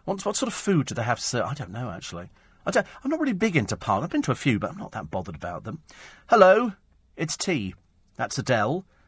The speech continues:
So she did her first night. She got great reviews, as indeed, you know, you would expect. You would expect. Oh, I have to thank, uh, Jules in Selsey, sending me a packet of, um,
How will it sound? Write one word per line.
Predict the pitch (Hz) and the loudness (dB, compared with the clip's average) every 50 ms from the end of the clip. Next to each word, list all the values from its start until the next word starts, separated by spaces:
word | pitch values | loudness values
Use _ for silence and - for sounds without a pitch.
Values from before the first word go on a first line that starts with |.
| _ - | _ -14
So | - - 120 117 117 117 113 | -6 -2 0 0 2 2 0
she | 110 - 120 | -2 -2 -2
did | 110 120 - | -2 -2 -2
her | 120 107 | -2 -2
first | - - 127 113 - - 120 | 0 0 0 0 0 0 0
night. | 127 151 135 | 0 0 0
She | - - 113 | -2 -4 -4
got | 117 - - | -6 -4 -4
great | 113 117 117 - | -4 -4 -2 -2
reviews, | 117 104 110 131 180 220 190 - - | -2 0 2 2 2 2 2 -4 -4
as | - 120 139 156 156 - | -2 -2 -2 0 0 -2
indeed, | 151 139 - 151 156 160 151 - - - - - | -2 -2 0 2 2 2 2 0 -8 -14 -6 0
you | 285 | 4
know, | 196 143 165 | 6 6 6
you | 170 170 202 202 | 6 4 2 0
would | 202 | 0
expect. | 196 - - - 220 202 - - - - - - - | 0 0 0 4 4 4 4 4 0 -4 -4 -2 -2
You | 156 | -2
would | 165 165 | -2 -2
expect. | - - - 196 170 110 - - - - | -2 0 4 4 4 4 2 -6 -2 6
Oh, | 196 | 8
I | 214 185 | 8 8
have | - 247 247 - | 8 6 4 2
to | 208 | 0
thank, | 156 - 180 180 165 151 147 - - | 2 4 6 4 4 2 -4 -2 0
uh, | 156 156 147 143 - | 2 4 6 4 4
Jules | 135 - 208 220 180 139 113 104 104 - - | 4 4 4 6 6 6 4 4 0 -2 -2
in | 160 131 | 0 0
Selsey, | 123 - 170 165 156 - - - 190 226 - - - - - - - - - - | 2 4 4 4 4 4 2 0 0 -2 -4 -12 -18 -18 -18 -18 -18 -20 -20 -8
sending | - - 170 170 165 | 0 2 2 4 4
me | 151 151 | 4 4
a | |
packet | 143 151 151 139 - - 131 120 - - | 6 4 4 4 4 0 -2 -2 0 0
of, | 127 120 110 107 - 131 | 0 0 0 0 2 4
um, | 127 127 127 127 | 4 6 4 2